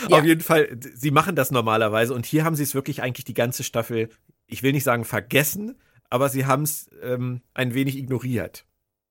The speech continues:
Speaker 1: Komplett. Also sie haben das, ähm, sie haben da gar nichts rausge-, rausgeholt und hier packen sie das jetzt in die Folge rein und hämmern uns das in den Kopf, dass er eine Doppelrolle spielt. Nämlich auf der einen Seite Stationschef,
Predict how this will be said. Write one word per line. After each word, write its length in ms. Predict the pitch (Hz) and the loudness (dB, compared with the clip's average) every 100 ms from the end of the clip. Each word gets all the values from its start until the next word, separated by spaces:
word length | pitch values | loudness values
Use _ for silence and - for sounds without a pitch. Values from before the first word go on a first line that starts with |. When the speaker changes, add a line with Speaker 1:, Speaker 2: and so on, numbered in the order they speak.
| _ | _
Speaker 1:
Komplett. 540 | - 202 190 170 165 - _ _ _ | 0 2 2 0 0 -6 _ _ _
Also 160 | 170 180 | 0 4
sie 200 | 185 180 | 4 4
haben 360 | 202 196 180 | 2 0 0
das, 340 | - 175 - - | 2 4 6 4
ähm, 380 | 185 185 175 175 | 4 2 2 2
sie 160 | - | 2
haben 100 | 190 | 4
da 100 | 226 | 2
gar 200 | 202 190 | 2 2
nichts 200 | 233 - | 4 4
rausge-, 420 | 185 208 - 208 208 _ - | 4 2 2 -2 -6 _ 2
rausgeholt 520 | 202 - 208 214 208 | 2 4 4 2 2
und 100 | 180 | 0
hier 420 | 160 220 294 240 | 2 4 4 2
packen 360 | 247 240 - 226 | 0 -4 0 2
sie 180 | 190 | 2
das 240 | 190 196 - | 2 2 4
jetzt 340 | 196 196 - - - _ | 4 2 0 -8 -20 _
in 120 | - 190 | 4 4
die 80 | |
Folge 460 | 190 214 214 196 180 | 6 4 4 4 2
rein 300 | 165 214 247 | 2 4 4
und 400 | - 208 196 - - | 4 2 2 -2 -2
hämmern 500 | 156 196 285 277 254 | 2 4 4 2 2
uns 260 | 202 190 | 0 2
das 360 | - 196 - - | 4 4 4 2
in 140 | 196 180 | 2 2
den 200 | 170 - | 0 0
Kopf, 400 | 190 202 - - _ _ | 0 0 -4 -10 _ _
dass 280 | 180 175 - | 2 4 4
er 140 | 202 202 | 4 6
eine 120 | 190 | 6
Doppelrolle 540 | 185 180 208 175 156 | 4 4 2 2 2
spielt. 500 | - - 135 139 - | 0 -2 -4 -4 -4
Nämlich 380 | 170 170 180 - | 0 2 2 2
auf 140 | 190 190 | 0 2
der 180 | 185 | 0
einen 240 | 170 190 202 | 2 2 2
Seite 380 | 196 190 190 185 | 2 4 4 2
Stationschef, 960 | - 160 - 196 233 - - 196 - | 2 2 4 4 4 2 2 2 0